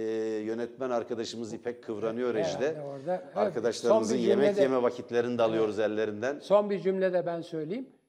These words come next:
Speaker 2: E, aydın ve dönek kavramlarını bu, bu, bu, bu, e, ayki şeyde anlattım. Bavul dergisinde onu okuyun. Dönekler aydın olamaz. Aydın kavramını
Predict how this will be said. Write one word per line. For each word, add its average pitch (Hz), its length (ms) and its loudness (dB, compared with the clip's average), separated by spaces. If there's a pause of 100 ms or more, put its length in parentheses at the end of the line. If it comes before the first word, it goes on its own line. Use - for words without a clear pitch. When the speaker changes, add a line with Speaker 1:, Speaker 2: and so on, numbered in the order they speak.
(260)
Speaker 2:
E, 170 380 -2 (140)
aydın 185 560 2 (300)
ve 180 400 2 (100)
dönek 175 480 -2 (280)
kavramlarını 143 800 -8
bu, 139 140 -12 (120)
bu, 147 300 -10
bu, 143 280 -8
bu, 139 400 -6
e, 135 100 -10 (1120)
ayki 147 580 -6 (100)
şeyde 143 460 -10
anlattım. 139 640 -10
Bavul 147 300 -2
dergisinde 143 600 -8
onu 202 180 -4
okuyun. 196 540 0 (720)
Dönekler 208 640 4
aydın 208 240 2
olamaz. 190 580 2 (720)
Aydın 208 440 4
kavramını 180 840 0